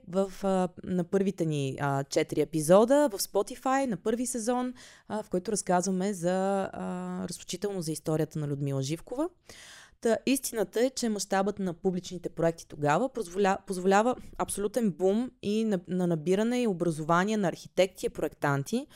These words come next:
които правят след това цели такива сателитни индустриални градове, като Димитровград, огромен брой жилищни сгради и монументи. Един вид тая школа в крайна сметка им дава възможност наистина да се изявят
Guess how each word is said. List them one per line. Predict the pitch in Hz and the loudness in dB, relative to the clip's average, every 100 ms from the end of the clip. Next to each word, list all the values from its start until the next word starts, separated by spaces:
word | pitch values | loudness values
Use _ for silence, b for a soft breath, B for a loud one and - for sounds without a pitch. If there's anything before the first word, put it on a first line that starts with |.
| B B B B - | B B B B -6
които | 247 262 269 269 262 | -6 -2 2 2 0
правят | 214 208 240 | 2 2 0
след | - 220 214 | -2 -6 -2
това | 226 | -2
цели | - 208 202 | 0 0 0
такива | - 208 196 | -2 -2 -2
сателитни | 190 190 170 175 175 185 | -2 -2 0 0 0 0
индустриални | 160 151 - 165 165 165 156 | 0 -2 -4 0 2 2 0
градове, | 151 143 170 240 | -4 -2 -2 -2
като | - - | -6 -10
Димитровград, | 147 175 - 226 208 214 214 - B B B | -6 -6 -4 -8 -2 0 -2 -6 B B B
огромен | 170 160 170 208 240 | -8 0 2 2 0
брой | 190 190 170 | 4 4 6
жилищни | 160 156 - 143 | 2 0 -2 -6
сгради | - 156 196 220 254 254 - | 2 6 6 2 -2 -2 -2
и | 196 214 226 214 | -4 -2 -2 -2
монументи. | 196 185 170 147 143 - | -2 0 2 0 -2 -4
Един | 190 240 202 | -2 0 0
вид | 254 - _ _ | -2 -6 _ _
тая | 220 196 | 4 4
школа | 170 - 196 226 254 254 | 4 0 0 2 0 -2
в | |
крайна | - 208 196 | -2 0 0
сметка | - 190 - 262 | 0 -4 -4 -4
им | 214 | 0
дава | 190 196 | 4 4
възможност | 175 170 185 240 - | 2 0 0 -2 -4
наистина | 196 208 - 185 | -4 -4 -4 -4
да | 208 | -4
се | - 175 | -2 -2
изявят | 147 151 147 202 - | -2 -4 -4 -8 -10